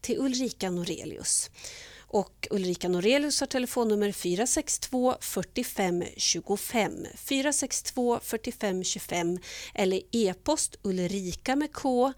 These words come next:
punkt Norelius, snabel A S R F Stockholm Gotland punkt S E. Vid anmälan så behöver vi ha familjens namn,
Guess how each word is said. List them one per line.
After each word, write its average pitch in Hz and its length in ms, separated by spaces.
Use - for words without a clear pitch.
punkt 220 480
Norelius, 196 1500
snabel 190 500
A 185 200
S - 340
R 233 280
F - 380
Stockholm 196 920
Gotland 180 960
punkt - 500
S - 420
E. 220 200
Vid 233 100
anmälan 233 680
så - 220
behöver 226 400
vi 226 120
ha 208 340
familjens 202 680
namn, 202 500